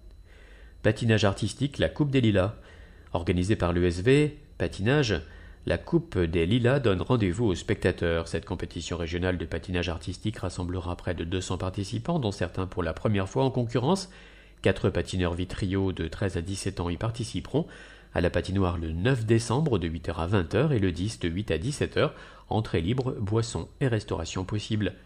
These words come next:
Plus d'infos sur vitry quatre-vingt-quatorze point F R. Conseil municipal. Séance du huit novembre deux mille vingt-trois. Aménagement, rénovation urbaine,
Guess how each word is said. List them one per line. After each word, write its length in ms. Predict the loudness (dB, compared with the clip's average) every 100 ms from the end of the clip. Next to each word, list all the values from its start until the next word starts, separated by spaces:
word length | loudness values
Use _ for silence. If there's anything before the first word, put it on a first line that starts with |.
| -20
Plus 200 | 0 2
d'infos 340 | 2 0 0 -2
sur 220 | 2 2
vitry 280 | 0 0 0
quatre-vingt-quatorze 920 | 0 0 0 2 0 2 0 0 -2
point 320 | -4 -6 -4
F 120 | -2 -2
R. 220 | -2 -6 -20 -20 -20 -20 -20 -20 -20 -20 -20 -20 -20 -20 -20 -20 -20 -20 -20 -20 -20 -20 -20 0
Conseil 340 | 0 4 4
municipal. 800 | 6 6 2 -2 0 0 2 -2 -8 -20 -20 -20 -18
Séance 440 | -2 0 2 0
du 160 | -4 -2
huit 300 | -2 -2 0
novembre 580 | 2 2 2 2 0 0
deux 140 | 0
mille 240 | 2 2
vingt-trois. 600 | 2 2 0 -2 -4 -4 -10 -20 -20 -20 -20 -20 -20 -20 -6
Aménagement, 800 | 0 4 4 4 2 2 2 2 2
rénovation 500 | 2 4 2 2 0
urbaine, 520 | 2 0 2 0